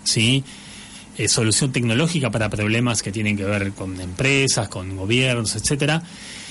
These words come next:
También obviamente es, es, es importante. Vamos a hablar de Argentina porque en el otro caso de inteligencia artificial no hablé. Yo creo que Argentina está dando pasos y yo creo que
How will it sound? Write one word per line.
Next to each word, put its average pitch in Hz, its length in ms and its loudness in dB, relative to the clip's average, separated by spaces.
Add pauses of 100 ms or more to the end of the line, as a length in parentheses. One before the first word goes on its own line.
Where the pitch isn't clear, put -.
(420)
También 165 320 4
obviamente 151 500 2
es, - 400 0
es, - 580 2
es 127 200 2
importante. 117 720 2
Vamos 139 320 2
a 135 60 4
hablar 135 140 4
de 131 60 2
Argentina 120 400 2
porque 110 200 -2
en 104 80 2
el 107 80 2
otro 110 200 0
caso 117 280 0
de 110 60 2
inteligencia 110 600 0 (300)
artificial 117 600 2
no 123 120 4
hablé. 120 320 2 (800)
Yo 233 120 0
creo 220 180 4
que 185 60 4
Argentina 180 440 2
está 175 200 2
dando 151 560 2
pasos 180 520 2
y 165 80 0
yo - 140 0
creo 160 260 2
que 147 400 2